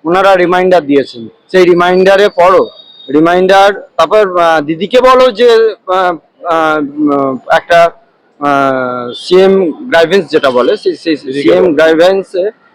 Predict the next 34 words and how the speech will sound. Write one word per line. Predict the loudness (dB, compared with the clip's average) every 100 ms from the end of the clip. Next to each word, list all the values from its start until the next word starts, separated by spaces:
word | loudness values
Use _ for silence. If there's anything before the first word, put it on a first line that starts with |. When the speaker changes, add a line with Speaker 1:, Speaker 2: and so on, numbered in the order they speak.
| _ _ -4
Speaker 1:
কিন্তু | -4 0 0
বারবার | 2 2 2 2 0 -2 -18 _
বলে | -2 0
দিয়েছে | 0 0 0 -2
যে | 0 2 4 4 2 0 _
এতে | -2 0
বললেই | 2 2 2 -2
সমস্যার | -2 -4 -4 -6
সমাধান | -2 -2 0 -2
হবে, | -2 -6 -12 -16 _
তাতেও | -4 -4 -4
কিছু | -6 -8
সমস্যার | -6 -6 -6 -6
সমাধান | -2 0 2 0
হচ্ছে | 0
না। | -2
সমস্যার | 0 0 -2 -2 -4 -4 -6
সমাধানের | -2 0 2 0
পরিবর্তে | 2 2 2 2 0 -2 -4
আরো | 0 2
বরঞ্চ | 0 0 0 0 0 -6 -4
হুমকি | -4 -4 -8 -6 -6 -10 _ -4
এবং | -2 2
আরো, | 2 2 2
আহ, | 0 -4 _ -6 -2 0 0 -2
প্রাণে | 0 -2 0 0 2
মেরে | 2 2 4
দেওয়ার | 2 2 -4
চু-, | -10 -6
আহ, | -4 -4 -8 -6
মানে | -4 -4 -4
প্রতারণাটা | -4 0 2 2 2 0 -4 _ _ _ -6 -4
বেড়ে | 2 2 2
গেছে। | 0 -4 -10